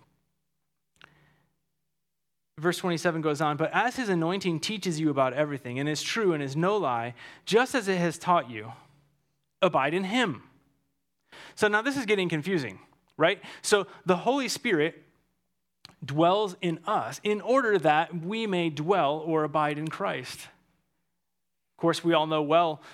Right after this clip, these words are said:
the verse about Jesus being the vine and us being the branches. We're to abide in him so that we can produce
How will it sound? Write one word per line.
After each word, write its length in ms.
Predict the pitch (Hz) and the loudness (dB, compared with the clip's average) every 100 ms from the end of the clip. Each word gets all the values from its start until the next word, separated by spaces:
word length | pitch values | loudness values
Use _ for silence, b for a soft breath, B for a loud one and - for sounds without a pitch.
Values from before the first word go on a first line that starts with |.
| B | B
the 80 | 160 | 0
verse 280 | 147 175 175 | 2 0 2
about 280 | 160 143 | 0 0
Jesus 420 | 139 208 180 147 - B B | -2 -4 -2 -4 -6 B B
being 400 | 175 170 156 135 B B B _ _ _ | 2 2 0 -6 B B B _ _ _
the 100 | 151 | 0
vine 360 | 143 175 185 170 | 4 2 2 0
and 120 | 151 | 0
us 120 | 170 | 0
being 200 | 190 180 | 0 0
the 80 | 156 | 0
branches. 640 | 135 160 202 - 117 - - B B | 0 -2 -2 -6 -12 -14 -16 B B
We're 140 | 214 | 2
to 200 | 240 233 | 4 4
abide 360 | 185 147 196 262 | 4 4 2 2
in 120 | 185 | -2
him 200 | 139 160 | -2 -2
so 200 | 180 226 | 2 2
that 200 | 214 175 | 2 0
we 120 | 202 | -2
can 200 | 208 202 | -2 -4
produce 920 | - 196 156 170 254 175 - - - | -2 -2 0 0 2 2 2 -4 -8